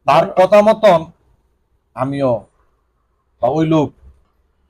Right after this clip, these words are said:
আমি এটা কেটে দিমু, ওই লোক তাদেরকে যেভাবে যেখানে লাগানোর দরকার কাজে, কাজ কামে, সেখানে লাগাইল। লাগানোর পর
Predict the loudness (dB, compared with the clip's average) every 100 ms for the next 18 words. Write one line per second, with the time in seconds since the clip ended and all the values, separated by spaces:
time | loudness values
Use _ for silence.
0 | _ _ _ _ _ _ _ _ -10 -6
1 | -4 -4 -4 -6 -10 -16 _ _ _ _
2 | -20 -12 -6 -4 -4 -4 -8 _ _ _
3 | _ -6 -4 -6 -6 -8 -10 _ _ _
4 | _ _ _ _ _ _ _ _ -8 -6
5 | -4 -4 -4 -6 -6 -6 -4 -4 -2 -4
6 | -6 -6 -4 -2 -2 -2 -10 -12 -16 -16
7 | -8 -6 -6 -8 -20 _ _ -20 -20 -20
8 | -20 -14 -10 -6 -4 -2 -4 -8 -12 -20
9 | -20 _ _ _ _ _ _ _ _ _
10 | _ _ _ _ _ _ _ _ -2 0
11 | 2 2 2 4 6 6